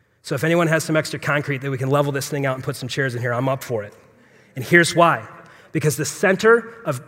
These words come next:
our Christian tradition is coming to Jesus' table and feasting. Communion was always a part of a greater meal where people would come together, a bunch of misfits, around a common table,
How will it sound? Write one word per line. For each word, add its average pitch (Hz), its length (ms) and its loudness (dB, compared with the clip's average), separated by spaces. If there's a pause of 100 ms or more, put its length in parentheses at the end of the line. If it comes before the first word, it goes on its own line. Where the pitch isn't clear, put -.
our 143 100 0
Christian 208 440 2
tradition 139 680 -2 (300)
is 147 120 -2
coming 196 300 2
to 175 100 0
Jesus' 165 460 0
table 156 360 0
and 135 140 -6
feasting. - 560 -4 (680)
Communion 214 420 8
was 175 160 4
always 208 320 8
a 175 60 2
part 160 240 6
of 143 60 2
a 143 80 0
greater 170 320 6
meal 165 420 6 (800)
where 165 100 4
people 185 240 6
would 180 140 6
come 208 260 4
together, 208 340 4
a 175 40 4
bunch 175 180 0
of 175 80 4
misfits, 185 420 2
around 170 380 4
a 180 60 -2
common 196 360 2
table, 160 360 0